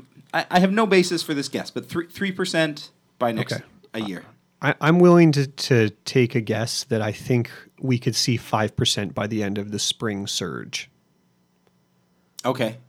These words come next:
Speaker 1: Uh, but then you're thinking it might cool down again?
Speaker 2: Yeah, then it'll, then it'll just, it'll level off.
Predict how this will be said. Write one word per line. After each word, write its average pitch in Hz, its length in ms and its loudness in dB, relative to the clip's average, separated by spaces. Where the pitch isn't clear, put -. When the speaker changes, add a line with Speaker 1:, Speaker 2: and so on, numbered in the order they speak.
Speaker 1:
Uh, 135 100 0
but 117 160 -4
then 113 120 -2
you're 104 100 -6
thinking 104 220 -8
it - 20 -10
might 92 160 -8
cool 92 180 -14
down 95 260 -10
again? 160 340 -6
Speaker 2:
Yeah, 254 180 0
then 160 180 6
it'll, 139 280 8
then 147 280 6
it'll 156 200 4
just, 151 220 0
it'll 151 180 0
level 135 260 4
off. 117 400 0